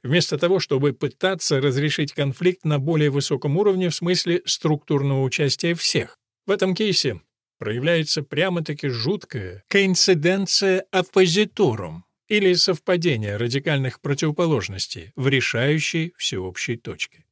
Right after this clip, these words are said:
Правая и левая политики идентичности мобилизуют группы друг против друга, тем самым подрывая основы универсализма, чтобы иметь возможность преследовать свои текущие интересы на политической арене,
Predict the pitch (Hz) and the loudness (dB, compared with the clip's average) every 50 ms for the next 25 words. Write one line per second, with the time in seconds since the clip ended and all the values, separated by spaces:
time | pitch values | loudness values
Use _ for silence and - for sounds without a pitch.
0 | _ _ - 180 214 214 196 208 202 202 196 180 151 139 143 139 135 175 160 160 | _ _ 0 2 2 4 4 4 4 6 6 4 4 4 2 0 0 0 0 0
1 | 160 151 - 151 - 143 143 156 151 147 - 175 - - - 117 104 - - 107 | 0 -2 -2 -2 -2 0 2 2 0 2 0 0 -2 -2 -2 -4 -4 -4 -6 -8
2 | 95 - - - - - _ - 190 196 208 214 214 208 190 220 202 170 151 147 | -10 -10 -16 -20 -20 -20 _ -2 2 2 4 4 4 4 4 4 4 4 4 4
3 | 151 185 196 185 - - 170 151 151 170 160 147 - - 165 156 - 175 156 165 | 4 4 4 4 4 2 2 2 4 2 2 0 0 -2 -2 0 0 0 -2 2
4 | 202 220 208 190 190 185 175 156 147 - - 190 175 175 165 147 - 180 160 175 | 2 2 4 4 2 2 2 0 0 0 0 0 2 2 0 0 0 0 0 2
5 | 170 147 120 110 104 98 - - 139 131 131 131 139 135 131 139 139 131 131 131 | 0 0 0 0 -2 -4 -4 -2 -2 0 0 0 -2 0 0 0 0 0 0 -2
6 | - - 151 175 226 214 185 202 185 156 - - 170 156 175 170 175 190 185 - | -2 -2 0 0 0 0 0 0 0 0 0 0 2 2 2 2 2 0 -2 0
7 | 165 165 165 139 131 156 170 196 220 196 160 151 131 - - _ 147 147 139 - | 0 0 0 2 2 2 4 4 2 2 2 0 0 -2 -4 _ -2 0 0 0
8 | - 170 170 165 160 156 147 - - 160 156 160 156 - 160 - 156 143 - - | 0 -2 0 0 0 0 -2 0 0 2 2 2 0 -2 -2 0 0 0 2 2
9 | - 143 135 135 - 156 156 185 175 - - 160 147 151 151 143 143 - 143 143 | 0 0 0 2 0 2 2 4 2 2 2 2 2 2 2 0 0 0 0 0
10 | 151 - 139 113 - - - 120 113 113 143 196 214 214 220 208 | 2 0 -2 -2 -4 -4 0 0 0 2 4 2 4 2 2 0